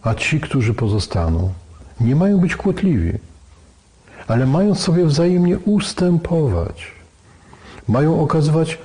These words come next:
wszelką łagodność wszystkim ludziom. Naprawdę,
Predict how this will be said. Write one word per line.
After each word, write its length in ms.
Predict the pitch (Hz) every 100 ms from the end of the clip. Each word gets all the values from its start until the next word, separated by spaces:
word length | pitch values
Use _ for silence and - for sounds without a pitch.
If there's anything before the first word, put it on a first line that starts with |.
| -
wszelką 760 | - - - 156 165 165 160
łagodność 920 | 147 139 131 110 110 90 92 92 -
wszystkim 580 | - - 113 - - 104
ludziom. 360 | 98 92 98 87 - - - - - - - - -
Naprawdę, 800 | 107 - 117 123 92 90 90